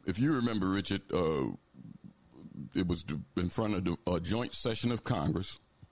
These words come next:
Both Republicans and Democrats were there. <clears throat> And Michael Langley, who's the head of africom,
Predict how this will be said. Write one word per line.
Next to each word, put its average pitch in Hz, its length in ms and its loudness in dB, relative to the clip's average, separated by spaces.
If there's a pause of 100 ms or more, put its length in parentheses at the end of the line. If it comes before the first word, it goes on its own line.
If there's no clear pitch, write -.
(720)
Both 98 280 -2
Republicans 110 540 0
and 98 100 2
Democrats 104 500 0
were 90 80 -2
there. 87 320 2 (160)
<clears throat> 135 300 0
And 95 360 2 (960)
Michael 123 460 2
Langley, 110 520 2
who's 101 260 2
the 92 100 0
head 107 200 2
of 92 80 -2
africom, 104 720 0